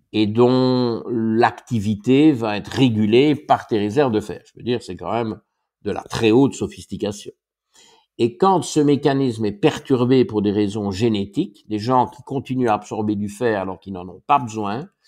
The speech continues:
ils ont une maladie génétique qu'on appelle l'hémochromatose, qui est une surcharge en fer. Parce qu'on absorbe sans, sans, sans discernement, sans modulation.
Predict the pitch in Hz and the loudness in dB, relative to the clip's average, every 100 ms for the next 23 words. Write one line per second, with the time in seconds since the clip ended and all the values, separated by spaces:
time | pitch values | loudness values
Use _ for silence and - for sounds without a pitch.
0 | _ _ _ _ - 117 113 139 120 123 | _ _ _ _ -8 -4 0 2 2 2
1 | 123 113 110 104 98 87 170 170 - 127 | 2 2 0 -2 -4 -4 -8 -8 -8 -4
2 | 123 98 - 135 113 120 127 127 123 113 | -2 -2 -2 -4 4 4 4 2 -2 -2
3 | 113 104 101 101 - 95 98 95 - 123 | -2 -2 -4 -6 -12 -14 -10 -8 -6 -8
4 | - 123 123 113 113 107 95 92 101 _ | -2 -2 0 -2 -4 -4 -10 -10 -12 _
5 | _ _ _ _ _ _ - - - 123 | _ _ _ _ _ _ -20 -4 2 2
6 | 107 98 - 127 127 120 101 - 117 110 | 2 -4 0 2 2 0 -4 -2 0 2
7 | 101 87 - - - - 110 107 104 92 | 0 -4 -14 -20 -18 -8 -4 -2 -2 -6
8 | _ _ _ _ 117 113 117 127 113 113 | _ _ _ _ -2 -2 -2 0 0 2
9 | 107 90 90 104 _ _ - 110 104 101 | 2 -2 -6 -16 _ _ -6 -4 -2 -2
10 | 104 101 101 95 87 | -2 -4 -6 -12 -14